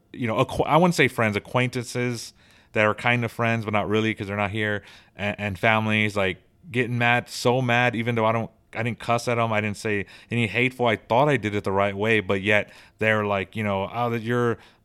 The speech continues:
the reason why," and it, it convicts me 'cause I fail so many times. Like I said, we're sinners, and I'm like,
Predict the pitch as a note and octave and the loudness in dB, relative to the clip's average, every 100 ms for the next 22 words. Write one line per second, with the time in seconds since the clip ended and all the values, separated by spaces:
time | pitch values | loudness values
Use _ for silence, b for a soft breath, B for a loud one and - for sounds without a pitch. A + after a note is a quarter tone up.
0 | - A2 A#2 A2+ G2+ A#2+ A2+ G#2 - G#2+ | -8 -2 0 0 2 4 4 2 -2 -4
1 | G2+ F#2 A#2 - A#2 B2 A2 B2 - A#2+ | -4 -4 -6 -4 -4 -2 0 0 -2 -6
2 | G#2+ A2 F#2+ - - G#2 A#2 A2+ A2 G#2 | -2 -4 -4 -8 -10 -4 -2 0 0 -2
3 | - b b b - C3 A2+ G#2+ A#2 G#2+ | -6 b b b -4 2 2 2 0 0
4 | G2+ A#2+ G#2+ G#2 A2+ G2 F#2 - A#2+ A2+ | 0 0 -2 -2 -2 0 -2 -2 -2 0
5 | G2 G#2+ G#2 G2 F#2 | -2 -2 0 0 -2